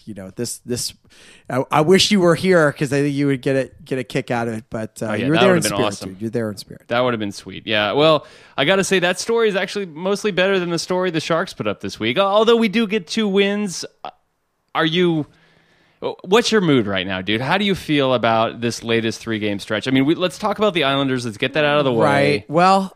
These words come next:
Speaker 1: I gotta say, right now, I, I feel better about Martin Jones than I did on Tuesday, you know,
Speaker 2: <laughs>
Speaker 1: where
Speaker 2: Right.
Speaker 1: I think, you know, we're seeing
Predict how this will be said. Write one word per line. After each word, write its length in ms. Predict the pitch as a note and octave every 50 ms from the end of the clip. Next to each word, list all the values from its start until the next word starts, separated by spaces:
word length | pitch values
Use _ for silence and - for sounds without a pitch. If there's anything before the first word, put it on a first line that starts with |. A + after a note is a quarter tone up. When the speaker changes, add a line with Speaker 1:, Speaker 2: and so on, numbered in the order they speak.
| _
Speaker 1:
I 140 | - D#3+ F#3
gotta 180 | F#3 A#3 A#3 A#3
say, 560 | A3+ - - G3+ F#3 F#3 F3+ E3+ D#3+ D3+ E3+ - _ _ _ - - _ _
right 260 | E3+ C#3 D#3 D#3 D#3
now, 240 | D#3 E3 F3 F3+ E3+
I, 180 | D#3+ D3 D3 - _ _
I 160 | B2+ C3 C3+
feel 280 | C3+ - - D3+ D#3 D3
better 300 | A#2 D#3 D3 D3 D#3+ D#3+
about 320 | C#3+ D3 C#3 C#3 C3 B2+
Martin 240 | C3+ C#3+ C#3+ C3 C3+
Jones 360 | B2 C#3 C#3 C#3+ C#3+ C3+ -
than 100 | C#3 B2+
I 80 | B2+ B2+
did 340 | A#2 B2+ C3+ C3+ C3 A#2 G#2+ - - - - _
on 180 | - A2 A2+ A2
Tuesday, 640 | - - G3 B3+ C#4+ - - G2 G2+ C3 D#3 E3 - - E3 B2+ B2
you 100 | C3 C3
know, 180 | C3 C3 C#3+
Speaker 2:
<laughs> 80 | D3+ D3
Speaker 1:
where 120 | C#3+ C#3
Speaker 2:
Right. 120 | C#3 C3+ B2+
Speaker 1:
I 120 | C3+ C3+
think, 340 | C3 - E3 D#3 C#3 - - - _ - - - _ - - _ _ _ _ _ _
you 60 | -
know, 100 | C3 C3+
we're 160 | C3+ C3+ C#3 C3+
seeing 500 | - - D3+ D3 D3 D3 C#3+ C#3 B2+